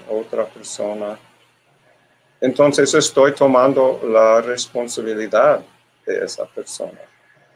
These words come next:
No es que quieren cambiar, pero yo quiero que cambie. Y una vez que tomo la responsabilidad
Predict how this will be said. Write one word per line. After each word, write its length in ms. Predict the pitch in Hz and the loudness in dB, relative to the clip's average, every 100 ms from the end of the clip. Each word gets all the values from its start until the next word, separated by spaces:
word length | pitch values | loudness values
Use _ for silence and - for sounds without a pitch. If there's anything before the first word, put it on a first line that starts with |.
| _ _ _ _ _ _ _ _ _ _ | _ _ _ _ _ _ _ _ _ _
No 240 | 113 113 | -2 2
es 100 | 135 | 2
que 460 | - 120 113 107 107 - _ | 0 0 2 2 -4 -12 _
quieren 320 | - 131 143 117 | 0 2 2 0
cambiar, 640 | 110 98 98 98 87 90 _ | -2 -4 -4 -8 -8 -10 _
pero 260 | - 110 98 | -6 -4 -4
yo 460 | 95 98 107 113 113 | -4 -4 -2 -2 -4
quiero 300 | 110 101 95 - - _ | -6 -4 -4 -8 -20 _
que 140 | _ 95 | _ -12
cambie. 540 | - 90 90 - - _ _ _ _ _ _ _ _ - - | -6 -6 -6 -12 -20 _ _ _ _ _ _ _ _ -20 -20
Y 100 | - | -8
una 220 | 110 135 139 | -2 2 4
vez 220 | 139 139 | 4 2
que 280 | - 127 123 | -2 -2 -2
tomo 380 | 131 131 127 | 0 0 0
la 280 | 120 110 107 117 | 2 2 2 -2
responsabilidad 1120 | 120 101 - - 101 - 92 95 98 117 151 | -6 -6 -6 -10 -10 -10 -10 -4 0 2 2